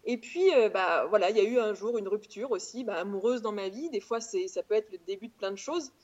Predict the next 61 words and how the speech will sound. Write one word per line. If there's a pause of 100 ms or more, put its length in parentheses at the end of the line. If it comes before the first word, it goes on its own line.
(420)
Et
en
fait,
voilà,
après
être
restée
pendant,
euh,
sept
ans
avec
quelqu'un, (380)
eh
ben,
on
s'est
séparés.
Et
puis
d'un
coup,
bah,
moi,
je
me
suis
dit, «
Tiens,
euh, (640)
finalement,
ce
qui
semble
quelque
chose
de
très,
très
négatif
et
où
j'ai
mis
longtemps
à
m'en
remettre,
eh
ben,
c'est
peut-être
la,
la
porte
vers
quelque
chose
de
très
positif. »